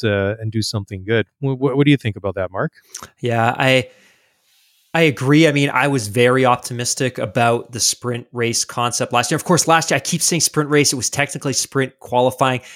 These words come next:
Speaker 2: I still think there's a little bit of massaging here. I think it's, I think it's good that qualifying still counts for pole in the historical record books,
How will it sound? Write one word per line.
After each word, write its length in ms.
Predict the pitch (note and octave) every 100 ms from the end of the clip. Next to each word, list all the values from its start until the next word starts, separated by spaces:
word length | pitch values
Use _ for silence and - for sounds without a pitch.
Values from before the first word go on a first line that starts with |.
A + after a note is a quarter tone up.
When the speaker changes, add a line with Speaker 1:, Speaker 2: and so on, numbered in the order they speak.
| - - _ -
Speaker 2:
I 60 | D#3
still 520 | - E3 F3 F3+ -
think 420 | - D#3+ D3 -
there's 240 | D3+ C#3
a 60 | B2+
little 220 | B2 C3+
bit 120 | C#3+ C3
of 40 |
massaging 640 | A#2+ - A#2+ B2+ C#3+ C#3
here. 320 | - D3 D3
I 80 | A#2+
think 240 | - C3+ B2+
it's, 160 | - - - C#3
I 80 |
think 180 | - A3
it's 140 | A#3+ A#2
good 420 | C3 G3+ F#3 A#2+
that 320 | C3+ C3 - - _
qualifying 580 | - D3+ E3 D#3+ D#3+ D3+
still 260 | - D3+ C#3
counts 380 | - C#3+ -
for 220 | - C3+ B2 -
pole 520 | - D3+ D3+ A#2+ A#2+
in 320 | C3 B2 B2 _
the 80 | B2+
historical 600 | G#2+ B2 - C3+ C3 A2+
record 360 | A2+ B2 D3+ B2+
books, 260 | E3 E3+